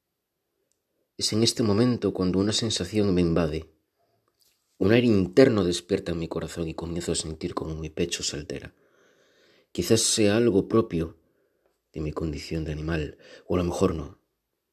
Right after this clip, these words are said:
A lo mejor soy una de las pocas personas que al ver una montaña desea abandonar la ciudad y quedarse en lo verde,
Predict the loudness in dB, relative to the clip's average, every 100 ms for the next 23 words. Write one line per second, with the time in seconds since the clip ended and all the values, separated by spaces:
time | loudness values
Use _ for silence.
0 | _ _ _ _ -10 -8 -2 0 0 -2
1 | -2 -2 -2 -4 -4 -8 -8 -8 -10 -8
2 | -6 -6 -8 -8 -2 0 0 -2 -6 -10
3 | -4 -2 -2 -4 -4 -4 -2 -2 -2 -2
4 | 0 -2 -4 -2 0 -2 -8 -6 -4 -4
5 | -6 -4 -4 -4 -10